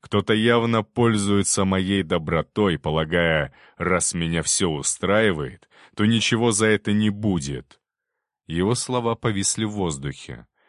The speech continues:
Я внимательно следил за его реакцией. Всё это выглядело искренне, но в таких делах нельзя было доверять первому впечатлению. Михаил Алексеевич мог играть роль, мог быть частью этой махинации, но, на удивление, его гнев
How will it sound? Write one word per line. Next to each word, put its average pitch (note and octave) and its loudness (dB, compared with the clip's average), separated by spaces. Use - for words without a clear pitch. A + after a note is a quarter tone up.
Я G#2 0
внимательно B2 -2
следил A#2+ -4
за G#2 0
его A2 -2
реакцией. D2 -6
Всё - -2
это C#3+ -2
выглядело G#2+ -2
искренне, D2+ -4
но E2+ -4
в - -12
таких E3 -4
делах D3 -2
нельзя B2+ -2
было F#2 0
доверять F2+ -2
первому F2 -4
впечатлению. D2 -6
Михаил C#3+ -2
Алексеевич B2 -2
мог G#2+ 0
играть G#2+ -4
роль, G#2 -2
мог B2+ -4
быть C3+ -4
частью - -2
этой - -8
махинации, F2 -4
но, D#2+ -2
на B2 0
удивление, C3+ -2
его C3 -2
гнев G2 -2